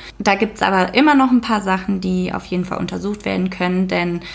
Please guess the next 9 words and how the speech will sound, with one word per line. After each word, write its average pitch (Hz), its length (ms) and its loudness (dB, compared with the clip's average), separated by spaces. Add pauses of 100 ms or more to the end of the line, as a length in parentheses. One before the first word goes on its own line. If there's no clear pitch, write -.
(260)
auch 185 180 0
die 190 200 0
am 185 100 2
Fundort 185 960 0
der - 140 0
ersten 220 320 0
Leiche 180 340 0
sichergestellte 175 800 -6
Colaflasche 202 920 -2